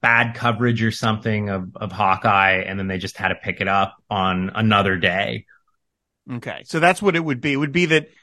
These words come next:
Speaker 2: the way you would shoot a scene like that, typically, obviously, when you're shooting television, time is of the, I mean, not that it's not on a movie, but on T V, time is really of the essence 'cause you're shooting a whole episode in, like, you know, three days or four days or whatever it was.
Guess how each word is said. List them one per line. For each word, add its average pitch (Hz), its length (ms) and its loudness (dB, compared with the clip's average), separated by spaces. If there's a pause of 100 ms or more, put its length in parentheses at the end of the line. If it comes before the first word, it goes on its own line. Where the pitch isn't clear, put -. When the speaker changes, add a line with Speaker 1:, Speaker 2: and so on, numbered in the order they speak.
(280)
Speaker 2:
the 156 80 -2
way 185 160 6
you 226 140 4
would 165 120 0
shoot 185 280 -2
a 151 60 0
scene 147 260 -6
like 113 160 -6
that, 117 200 -4
typically, 120 480 -6
obviously, 123 440 -4
when 110 160 -8
you're 107 80 -8
shooting 120 280 -6
television, 107 720 -8 (380)
time 131 400 2
is 107 100 -4
of 104 160 -6
the, 110 160 -8
I - 80 -14
mean, 113 140 -12
not 107 220 0
that 101 100 -12
it's 98 120 -14
not 113 160 -4
on 98 120 -8
a 104 40 -8
movie, 110 340 -2
but 107 180 -6
on 104 160 -8
T 139 160 -4
V, 117 160 -4
time 131 400 2
is 95 120 -8
really 131 520 6
of 113 100 2
the 117 140 -2
essence 113 340 -2
'cause 107 220 -6
you're 107 100 -6
shooting 107 520 -6 (380)
a - 80 -6
whole 113 240 0
episode 110 520 -2
in, 101 120 -6
like, 101 240 -12
you 98 120 -18
know, 98 100 -18
three 120 260 0
days 98 340 -2
or 87 60 -12
four 104 280 -4
days 104 280 -6
or 110 40 -4
whatever 107 300 -4
it 104 40 -6
was. 107 280 -2